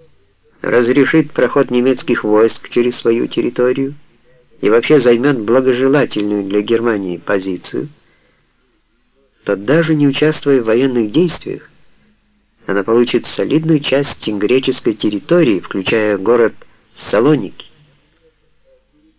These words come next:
Гитлеру было известно, что город Салоники Молотов уже успел пообещать болгарскому послу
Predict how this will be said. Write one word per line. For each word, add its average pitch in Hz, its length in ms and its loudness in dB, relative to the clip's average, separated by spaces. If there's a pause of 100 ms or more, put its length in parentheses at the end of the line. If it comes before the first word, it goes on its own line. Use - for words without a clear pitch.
(500)
Гитлеру 147 480 2
было 147 240 4
известно, 139 400 2
что - 220 -4
город 107 240 0
Салоники 123 560 2
Молотов 113 760 0
уже 110 200 0
успел 113 400 0
пообещать 104 580 -2
болгарскому 98 720 -4
послу 151 480 0